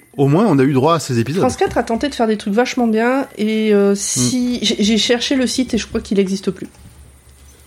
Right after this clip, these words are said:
Speaker 1: Ouais, ok.
Speaker 2: Et c'est nul, du coup, parce que vraiment, ils ont tenté de mettre en avant, euh, des, des, des web-séries et des choses comme ça,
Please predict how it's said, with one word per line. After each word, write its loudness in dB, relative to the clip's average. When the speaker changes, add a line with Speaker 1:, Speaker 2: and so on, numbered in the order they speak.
Speaker 1:
Ouais, 0
ok. -4
Speaker 2:
Et 2
c'est 2
nul, 2
du -2
coup, -10
parce -4
que 0
vraiment, 2
ils 2
ont 2
tenté 0
de 0
mettre 0
en 0
avant, 0
euh, 0
des, 0
des, -4
des 0
web-séries 2
et 4
des 0
choses -4
comme -6
ça, -8